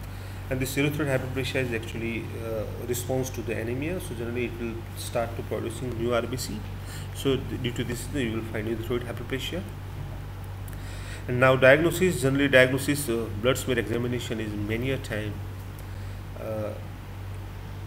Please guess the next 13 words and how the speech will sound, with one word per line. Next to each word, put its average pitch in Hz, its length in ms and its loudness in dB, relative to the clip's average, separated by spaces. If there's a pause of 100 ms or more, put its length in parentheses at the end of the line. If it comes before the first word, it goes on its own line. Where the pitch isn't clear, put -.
(1500)
enough 151 220 4
for 123 340 2
a 113 40 2
confirmation 123 540 -2
of 131 160 -2
this 135 80 -4
disease, - 540 -4 (580)
particularly 117 440 2
in 113 60 -2
case 117 220 0
of 117 160 0
Babesia 120 380 0
bigemina. 135 600 4